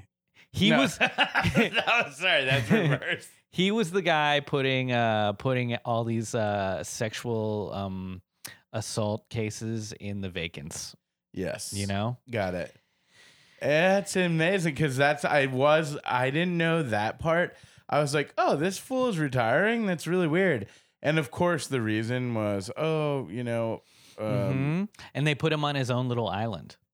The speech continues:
Speaker 1: They put
Speaker 2: Really?
Speaker 1: him in a, on a little vacation island.
Speaker 2: No
Speaker 1: His own
Speaker 2: way.
Speaker 1: personal little Saint James.
Speaker 2: And he just, like, kicked it there.
Speaker 1: Yeah, until he died recently.
Speaker 2: Wow.
Speaker 1: 'Cause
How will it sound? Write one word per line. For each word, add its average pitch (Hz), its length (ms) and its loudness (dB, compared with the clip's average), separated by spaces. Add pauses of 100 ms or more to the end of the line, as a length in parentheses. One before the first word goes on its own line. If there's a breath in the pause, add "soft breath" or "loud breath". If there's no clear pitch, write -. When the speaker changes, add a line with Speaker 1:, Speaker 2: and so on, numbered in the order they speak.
(580)
Speaker 1:
They 120 120 0
put 127 80 0
Speaker 2:
Really? 143 120 4
Speaker 1:
him 135 100 0
in 127 80 2
a, 131 40 0
on 120 180 -2
a 120 60 -2
little 117 200 -2
vacation 110 500 -4
island. 78 400 -8 (720)
Speaker 2:
No 117 80 -2
Speaker 1:
His 131 120 0
own 123 140 2
Speaker 2:
way. 123 80 -2
Speaker 1:
personal 123 460 0
little 101 340 -2
Saint 95 300 -6
James. - 500 -8 (260)
Speaker 2:
And 131 160 -4
he 123 120 -2
just, 113 240 -8
like, 101 160 -8
kicked 120 260 -8
it 98 140 -10
there. 73 180 -8
Speaker 1:
Yeah, 120 440 0
until 104 280 -2
he 101 100 -4
died 95 300 -4
recently. 90 520 -10 (220 soft breath)
Speaker 2:
Wow. 107 200 -2
Speaker 1:
'Cause 135 100 4